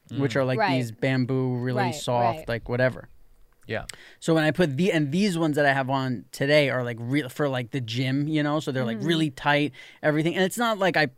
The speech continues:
Speaker 1: pull my pants down to pee and I'm like, "Oh my God." This, uh, but, like, you could catch a little, like,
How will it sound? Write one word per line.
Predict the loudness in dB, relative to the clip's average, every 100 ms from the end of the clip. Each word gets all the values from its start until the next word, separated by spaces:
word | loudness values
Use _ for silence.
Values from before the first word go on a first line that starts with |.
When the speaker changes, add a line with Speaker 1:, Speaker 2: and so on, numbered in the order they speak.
| _
Speaker 1:
pull | -4 0
my | 0
pants | 0 0 0
down | -2
to | -2
pee | 0
and | 0
I'm |
like, | 0 2
"Oh | 4
my | 4 2 0
God." | 0 2 4 4
This, | 0 -4
uh, | -4 -6 -2
but, | 2
like, | 2 0
you | -2
could | -4 -4
catch | -2 0 0 -2
a | -2
little, | 0 0 0
like, | 0